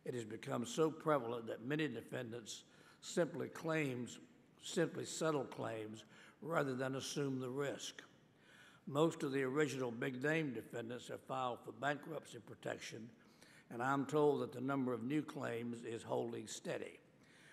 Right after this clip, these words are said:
which means that the growing pool of plaintiffs will have to seek compensation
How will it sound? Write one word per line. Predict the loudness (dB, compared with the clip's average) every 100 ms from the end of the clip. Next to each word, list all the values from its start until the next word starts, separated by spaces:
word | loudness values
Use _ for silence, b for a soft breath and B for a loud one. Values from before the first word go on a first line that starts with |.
| B
which | -8 -6
means | -2 0 2 0
that | -4 -6
the |
growing | -2 2 2 2
pool | -2 0 2 2 0
of | -4
plaintiffs | -4 -2 -2 -4 -6
will | -8
have | -4 -4 -4
to | -8
seek | -8 -6 -6 -8
compensation | -10 -8 -10 -6 -4 -4 -4 -8